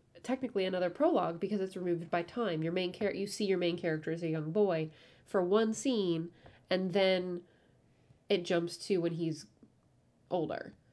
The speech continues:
So you get your, <laughs> you get your narrative, your historical narrative, um, and then you get your action prologue,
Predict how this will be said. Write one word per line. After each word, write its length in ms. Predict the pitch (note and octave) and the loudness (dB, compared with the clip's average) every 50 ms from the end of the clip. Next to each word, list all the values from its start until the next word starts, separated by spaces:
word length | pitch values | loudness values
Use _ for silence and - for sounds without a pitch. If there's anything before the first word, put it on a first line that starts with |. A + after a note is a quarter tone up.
| _ _ _ | _ _ _
So 440 | - - G#3 F#3+ F#3 F3+ E3+ - - | 2 4 6 6 6 6 4 0 -2
you 140 | - G3 G3 | -4 -4 0
get 380 | F3 G#3 G3+ G3 F#3 - - - _ _ _ - | 4 6 6 6 6 2 -2 -12 _ _ _ -2
your, 420 | F#3+ G3+ F3+ F3+ E3+ E3+ F#3 G#3 G3+ - - G#3+ G#3 | 0 2 4 4 4 4 4 2 0 0 -2 -2 -2
<laughs> 240 | - - - - - | -2 -10 -20 -8 -2
you 140 | A3+ A3 G3 | 0 2 4
get 160 | A3 G#3 - | 4 4 4
your 120 | F#3+ F#3 | 2 2
narrative, 560 | F#3 A3 A#3 A3 G#3 F#3+ F3 E3 D#3 D#3 D#3 | 4 4 6 6 8 6 6 6 4 2 2
your 100 | E3 E3 E3+ | 0 -2 -2
historical 440 | F3+ F3 E3+ - F#3 F3+ F3 F3 E3+ | -2 -2 -2 -2 -2 0 -2 -2 0
narrative, 600 | G3+ B3 C4 G#3+ F3 E3+ D#3+ D#3 D#3 E3 - - - - - - - - - - _ | 4 4 4 4 4 2 2 0 0 -2 -4 -8 -18 -20 -20 -20 -20 -20 -20 -12 _
um, 560 | - F#3+ F#3 F3+ F3 E3+ E3 D#3+ D#3+ D#3+ D#3+ - _ _ - - - _ _ | 4 4 6 6 4 4 2 0 -2 -4 -8 -10 _ _ -20 -20 -20 _ _
and 140 | F#3+ F#3 F3+ | 2 2 4
then 140 | F3+ F3 F3 | 2 2 2
you 100 | F3 E3+ | 2 2
get 240 | - F#3+ F3+ - | 2 2 0 2
your 340 | - F3+ E3 D#3 D#3 D3 - - | 0 0 2 2 2 0 0 2
action 340 | A3+ C#4+ D4 - - F#3+ F3+ | 2 2 2 0 -4 -6 -6
prologue, 540 | - - F3 E3 D#3+ D#3 D3+ D3+ D#3 D#3 | -2 0 2 2 4 2 2 0 -2 -4